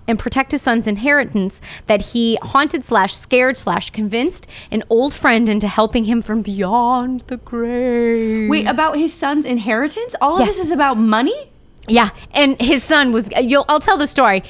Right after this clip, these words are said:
Speaker 1: His
Speaker 2: Okay,
Speaker 1: son's
Speaker 2: okay.
Speaker 1: gonna get fucked, and he's trying to unfuck his fucked
Speaker 2: By a
Speaker 1: son.
Speaker 2: sheep?
Speaker 1: Yep.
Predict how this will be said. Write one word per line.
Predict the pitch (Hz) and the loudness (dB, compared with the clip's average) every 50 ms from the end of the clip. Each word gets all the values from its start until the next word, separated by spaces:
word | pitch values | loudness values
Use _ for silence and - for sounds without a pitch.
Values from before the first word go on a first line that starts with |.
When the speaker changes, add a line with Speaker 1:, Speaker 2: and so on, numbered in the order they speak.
| - - | -6 0
Speaker 1:
His | - 262 | 2 2
Speaker 2:
Okay, | 277 285 302 294 302 294 | 4 6 4 4 4 4
Speaker 1:
son's | 202 220 226 | 2 0 0
Speaker 2:
okay. | 196 190 185 - 185 202 | -2 -2 -4 -6 -4 0
Speaker 1:
gonna | 226 269 254 240 | 2 2 4 4
get | 208 220 - - | 2 2 0 0
fucked, | - - 285 269 202 156 - - - - - - - - - - | 0 2 4 4 4 2 -2 -8 -12 -18 -18 -18 -18 -20 -10 -4
and | - 220 | -2 0
he's | 247 233 185 - | 0 0 0 -2
trying | - - 247 233 | 0 2 2 2
to | 220 - | 2 2
unfuck | 226 233 220 214 - - 208 185 - - - - - _ _ _ | 0 0 0 0 2 2 0 0 0 -6 -20 -20 -20 _ _ _
his | - 196 202 - - | -2 0 0 0 0
fucked | - - - | 0 0 2
Speaker 2:
By | 214 220 | 2 2
a | 214 | 2
Speaker 1:
son. | 196 - | 2 2
Speaker 2:
sheep? | - 269 311 - - - - _ _ _ _ _ _ _ _ - - - - - - - | 2 2 0 0 -2 -8 -20 _ _ _ _ _ _ _ _ -20 -20 -20 -20 -12 -6 -4
Speaker 1:
Yep. | 196 - | -4 -4